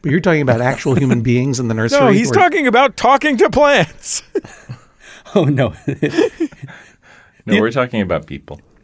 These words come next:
Speaker 1: Okay. So, Chris, when you go to the nursery, oh, you're hanging out with your cool nursery friends. And they're like, "You still have that Japanese maple? Oh, my gosh. You've got to kill it." Are you under peer pressure to get rid of this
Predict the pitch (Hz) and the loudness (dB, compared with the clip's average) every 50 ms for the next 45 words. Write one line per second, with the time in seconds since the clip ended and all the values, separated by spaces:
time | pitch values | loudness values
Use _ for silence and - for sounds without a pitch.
0 | 165 185 202 - 160 135 139 131 - 127 87 76 - _ _ _ _ _ _ _ | -8 -6 -4 -2 0 2 2 2 0 -2 -4 -6 -10 _ _ _ _ _ _ _
1 | _ _ - 190 160 - - - 233 185 - 180 156 156 190 180 214 202 196 170 | _ _ -4 -4 -4 -2 -2 -2 -2 -2 -2 -2 -2 -2 0 0 2 0 0 0
2 | 180 165 156 151 160 180 185 - - 143 120 101 92 95 107 - _ _ _ _ | 0 0 0 0 0 -2 -4 -4 -4 -6 -6 -6 -6 -8 -12 -16 _ _ _ _
3 | _ _ _ - - 170 170 165 160 147 127 117 117 143 185 170 165 165 160 156 | _ _ _ -10 -6 -2 0 0 0 0 0 -2 -2 -2 -2 -2 -2 -2 0 0
4 | 151 139 127 120 113 - - - - 190 185 160 156 139 131 139 165 185 - - | 0 0 -2 -4 -6 -8 -12 -8 -4 -4 -2 -2 -2 -2 -2 -2 -2 -2 -2 -4
5 | 143 127 113 107 - - 123 90 92 92 87 92 - - - - _ _ _ _ | -4 -4 -4 -6 -8 -10 -8 -8 -8 -8 -8 -8 -6 -8 -8 -8 _ _ _ _
6 | _ _ _ _ _ _ - 147 131 131 127 113 110 117 123 131 - - 170 135 | _ _ _ _ _ _ -8 -4 -2 -2 -2 -2 -2 -4 -6 -6 -6 -4 -4 -2
7 | 127 127 123 117 117 110 107 110 131 117 107 107 123 120 113 110 110 101 110 104 | -2 -2 -2 -2 -2 -2 -4 -4 -4 -4 -2 -2 -2 -2 -2 -2 -4 -4 -6 -6
8 | 98 98 92 - 123 123 135 - _ - 139 143 123 104 87 80 90 120 - 90 | -6 -8 -6 -6 -6 -8 -8 -6 _ -6 -4 -4 -6 -8 -10 -12 -12 -12 -8 -6
9 | 82 95 92 82 71 67 - - - - _ _ _ _ _ _ _ _ - - | -4 -2 -2 -4 -4 -6 -10 -12 -12 -14 _ _ _ _ _ _ _ _ -20 -20
10 | - _ - - - - - 135 - - 147 123 113 120 139 143 131 147 - - | -20 _ -20 -20 -20 -14 -12 -10 -4 -4 -4 -2 -2 0 2 4 4 2 2 -2
11 | - 120 - - - 156 135 135 120 95 - - - - _ _ - - _ - | -6 -8 -8 -2 2 2 4 4 2 2 -2 -6 -14 -16 _ _ -20 -20 _ -20
12 | - _ _ - - - - - - - 156 151 165 175 180 185 190 185 - 165 | -20 _ _ -20 -20 -20 -20 -14 -6 -2 0 0 2 2 2 2 0 0 0 -2
13 | 160 165 160 143 - - - 190 196 202 202 220 208 202 - - 220 190 165 175 | 0 0 0 -2 -2 -2 0 0 0 0 -2 -4 -4 -4 -4 -4 -4 -4 -4 -2
14 | - 156 156 165 185 170 156 147 - | -2 -2 0 0 0 0 0 -2 -4